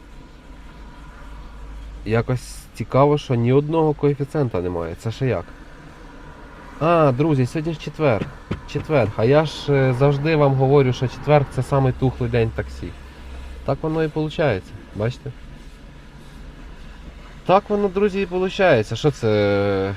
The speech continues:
Їхати на Келицьку зараз чи підключити вісім три вісім, а потім ні.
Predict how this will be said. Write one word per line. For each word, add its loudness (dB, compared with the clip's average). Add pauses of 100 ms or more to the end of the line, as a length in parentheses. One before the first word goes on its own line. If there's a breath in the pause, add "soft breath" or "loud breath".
(140)
Їхати 0
на 2
Келицьку 2
зараз 4
чи 4
підключити 0
вісім 0
три -4
вісім, 0
а 0
потім -2
ні. 0